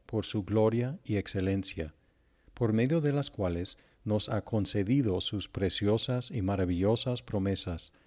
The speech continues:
a fin de que, por ellas, lleguéis a ser partícipes de la naturaleza divina, habiendo escapado de la corrupción que hay en el mundo por causa de la concupiscencia."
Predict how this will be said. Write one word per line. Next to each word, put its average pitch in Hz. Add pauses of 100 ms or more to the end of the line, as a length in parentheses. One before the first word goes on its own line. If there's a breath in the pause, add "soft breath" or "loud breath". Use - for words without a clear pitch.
(160 soft breath)
a 98
fin 160
de 151
que, 87 (220 soft breath)
por 107
ellas, 107 (100)
lleguéis 104
a 107
ser 107
partícipes 98
de 107
la 98
naturaleza 101
divina, 98 (400)
habiendo 117
escapado 113
de 110
la 95
corrupción 107
que 107
hay 123
en 104
el 95
mundo 95 (220)
por 98
causa 117
de 110
la 101
concupiscencia." 95